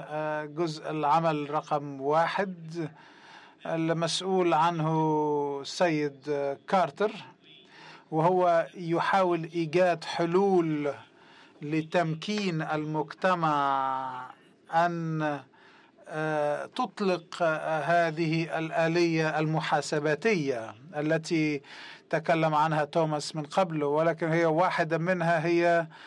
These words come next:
عملية الموافقة على الميزانية، ربما تكون سلاح أو أداة للتأثير على المجلس في قراراته إذا لم تلتزم باحتياجات المجتمع.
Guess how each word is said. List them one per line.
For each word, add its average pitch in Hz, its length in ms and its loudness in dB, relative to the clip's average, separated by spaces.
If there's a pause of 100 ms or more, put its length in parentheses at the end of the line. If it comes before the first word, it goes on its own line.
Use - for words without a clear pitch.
(240)
عملية 165 500 4
الموافقة 165 500 2
على 160 80 2
الميزانية، 175 560 2
ربما 156 360 0
تكون 165 400 -2
سلاح 190 560 0
أو 156 180 -4
أداة 170 420 0 (1120)
للتأثير 185 880 2
على 160 400 2
المجلس 156 800 0
في 160 200 -2
قراراته 160 840 2
إذا 160 220 0
لم 165 200 2
تلتزم 151 640 0
باحتياجات 156 760 0
المجتمع. 165 500 0